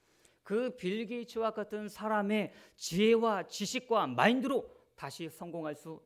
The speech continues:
있습니까? 사람들이 고민해 보더니 뭐라고 하는지 아십니까? 그렇다는 거예요. 지금 배경과 모든 것들이 없어더라도, 환경이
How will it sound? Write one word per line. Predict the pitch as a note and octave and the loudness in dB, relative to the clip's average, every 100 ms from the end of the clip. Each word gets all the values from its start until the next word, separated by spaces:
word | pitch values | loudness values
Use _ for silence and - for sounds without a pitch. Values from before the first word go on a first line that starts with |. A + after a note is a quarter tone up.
| - | -16
있습니까? | B2+ C3+ A#2+ A2 B2 _ _ _ _ _ _ _ _ _ _ | -16 -12 -12 -12 -18 _ _ _ _ _ _ _ _ _ _
사람들이 | F#3 F#3 F3+ F3+ | -6 -6 -6 -8
고민해 | E3 E3 G3 G3 | -6 -4 -4 -4
보더니 | E3 E3 E3+ E3 | -6 -6 -6 -6
뭐라고 | C3+ D#3 D#3+ | -4 -2 -2
하는지 | D#3 | -2
아십니까? | D3 C3+ D3 C#3 E3+ - _ _ _ _ | -4 -6 -8 -8 -10 -14 _ _ _ _
그렇다는 | - C3+ A#2 A2 A2+ G2+ | -14 -12 -10 -12 -16 -18
거예요. | F#2 - _ _ _ _ _ _ _ _ _ _ _ _ - | -20 -20 _ _ _ _ _ _ _ _ _ _ _ _ -4
지금 | G#3+ C4 C4 A3 | -2 -2 -2 -4
배경과 | F#3+ A3 B3+ B3 A#3 A3+ | -2 -2 -2 -2 0 0
모든 | F#3+ A#3 C4+ C#4+ C#4+ C4+ | 2 0 0 -2 -2 -4
것들이 | B3 B3 A#3 | -2 -2 0
없어더라도, | F3+ - A3+ G#3+ G#3 | -2 -2 -2 -2 -4
환경이 | C4+ C#4 C4 C4 C4+ B3 | -4 -4 -2 -2 -2 -4